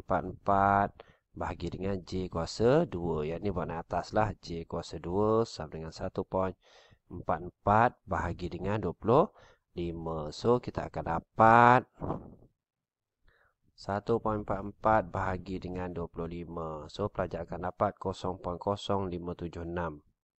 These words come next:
J kuasa dua sama dengan kosong point kosong lima tujuh enam. So, kalau kita nak cari jejari dia, kuasa dua bawa ke sebelah jadi punca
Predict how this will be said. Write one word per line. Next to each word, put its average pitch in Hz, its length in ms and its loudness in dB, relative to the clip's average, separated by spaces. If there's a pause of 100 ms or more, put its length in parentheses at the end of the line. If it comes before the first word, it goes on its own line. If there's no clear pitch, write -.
(1500)
J 107 320 0
kuasa 113 320 0
dua 110 400 2
sama 95 240 -4
dengan 90 160 -6
kosong 101 560 -2
point 92 240 -2
kosong 113 720 -2 (1700)
lima 95 800 -2
tujuh 110 800 0
enam. 82 640 -4
So, 110 240 6
kalau 92 240 4
kita 92 240 -2
nak 90 160 -2
cari 87 320 0
jejari 85 560 -2
dia, 135 480 6 (560)
kuasa 90 560 -2
dua 101 320 4
bawa 87 240 2
ke 85 80 -6
sebelah 101 320 0
jadi 82 160 -6
punca 82 480 -6